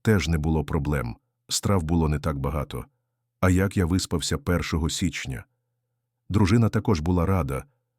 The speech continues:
бо зрозуміла, що їхня родина довгі роки святкувала за наш рахунок. Вони відпочивали,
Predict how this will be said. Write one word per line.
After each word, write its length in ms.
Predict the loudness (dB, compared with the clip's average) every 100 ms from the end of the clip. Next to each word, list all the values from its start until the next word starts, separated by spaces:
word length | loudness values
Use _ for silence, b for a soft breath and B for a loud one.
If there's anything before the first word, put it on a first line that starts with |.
| _
бо 120 | 0
зрозуміла, 560 | 2 2 2 2 2 0
що 160 | -2
їхня 360 | 0 0 2 0
родина 380 | 2 2 2 0
довгі 440 | 2 0 2 0
роки 320 | 0 -2 -2
святкувала 680 | -2 -2 -2 -2 0 2 2
за 160 | 2 2
наш 260 | 0 0
рахунок. 600 | -4 -2 0 0 -2 -10 b b b b _ _ 2
Вони 240 | 4 6
відпочивали, 840 | 4 2 -2 0 0 0 -2 -6